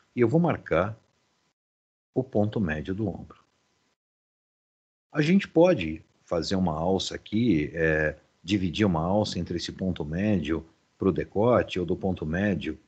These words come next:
é, em relação à, à cava, mas se a gente analisar bem, veja que o maiô, ele, a alça desse maiô,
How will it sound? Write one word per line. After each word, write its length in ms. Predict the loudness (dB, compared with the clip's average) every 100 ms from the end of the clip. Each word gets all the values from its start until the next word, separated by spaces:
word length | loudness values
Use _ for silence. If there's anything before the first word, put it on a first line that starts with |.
| _ _ _ _ _ _ _ _ -8
é, 120 | -6 -2
em 140 | 0
relação 680 | 2 2 0 -2 -4 -2 0
à, 260 | 0 -2 -6 _ _ _ -8
à 120 | -8
cava, 580 | 0 2 2 2 -2 -8 _ _ _ -6
mas 280 | -2 0 0
se 180 | -2
a 60 | -2
gente 280 | 0 0 2
analisar 460 | 0 0 2 0
bem, 400 | 2 2 2 0 -6 _ _ _
veja 340 | -6 -2 0 0
que 140 | 2
o 60 | 2
maiô, 580 | 4 2 2 2 2 -2 -6
ele, 360 | -4 -2 -4 _ _ _ _ _ _ _ _ _ _ _ -4
a 120 | 2
alça 480 | 4 4 4 0 -2
desse 340 | -2 -4 -4
maiô, 560 | -8 -8 -4 -2 -2